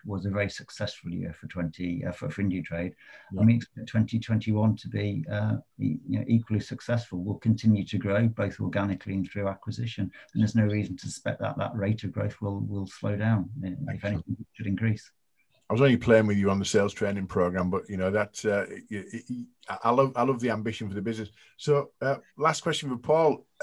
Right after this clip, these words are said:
Speaker 2: Ellard, twenty twenty-one, uh, you have had the same tough trading year as everybody else. You've had furloughs, you've had, you know, changes in markets, you've had lots of stuff going on. How does twenty twenty-one look for you, Paul?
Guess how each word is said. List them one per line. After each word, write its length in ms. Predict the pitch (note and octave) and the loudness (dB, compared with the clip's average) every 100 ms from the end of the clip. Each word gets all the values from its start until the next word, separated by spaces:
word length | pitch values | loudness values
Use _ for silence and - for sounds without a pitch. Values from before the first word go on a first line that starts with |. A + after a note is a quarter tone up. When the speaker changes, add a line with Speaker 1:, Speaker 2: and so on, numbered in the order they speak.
| - - | 0 6
Speaker 2:
Ellard, 400 | D3+ E3+ C3 G#2+ | 10 12 10 8
twenty 240 | C3+ B2+ | 4 6
twenty-one, 600 | A#2 A#2+ A2 G#2+ G2 G2 - | 6 6 8 8 8 4 6
uh, 320 | A#2 A#2 A2+ A2+ | 8 10 8 6
you 540 | B2+ D3 C#3+ C3+ B2 - - - - - | 6 8 10 8 6 0 -18 -20 -12 0
have 100 | A#2 | 6
had 160 | B2 | 6
the 60 | A#2 | 4
same 420 | - B2+ B2 A2+ - | 4 6 6 2 2
tough 380 | C3+ A2+ - - | 0 0 -6 -2
trading 380 | C#3+ B2+ A#2+ A#2+ | 2 4 6 6
year 180 | A#2 | 8
as 100 | A2+ | 8
everybody 300 | A2+ G#2 A2+ | 6 4 6
else. 240 | A#2+ A#2+ A#2 | 6 6 4
You've 100 | G#2+ | 2
had 120 | G2 | 2
furloughs, 600 | - A#2+ A#2+ A#2 A2+ G#2+ | 4 6 8 8 8 6
you've 120 | G#2 | 4
had, 220 | G#2 G2+ | 2 2
you 100 | F#2 | 0
know, 180 | G#2+ G#2 | -2 -2
changes 400 | G2+ - A#2 G#2 | -2 -2 0 0
in 100 | G#2+ | -2
markets, 460 | G#2+ G#2+ G#2+ G#2+ G2+ | 2 2 2 -2 -2
you've 80 | G#2 | 2
had 160 | G2+ | 2
lots 260 | G#2+ G#2+ - | 2 0 -4
of 60 | |
stuff 180 | A2 A2 | -6 -6
going 200 | - A2 | 2 4
on. 120 | A2+ G2 - - - | 4 0 -8 -20 0
How 140 | C#3+ | 2
does 100 | D3 | 2
twenty 220 | - D3 | 0 -2
twenty-one 360 | C3+ B2+ B2 D#3 | 0 0 0 -2
look 160 | F#3 | -4
for 100 | - | -2
you, 100 | E3 | -4
Paul? 340 | D#3+ D#3 D3+ | 2 4 4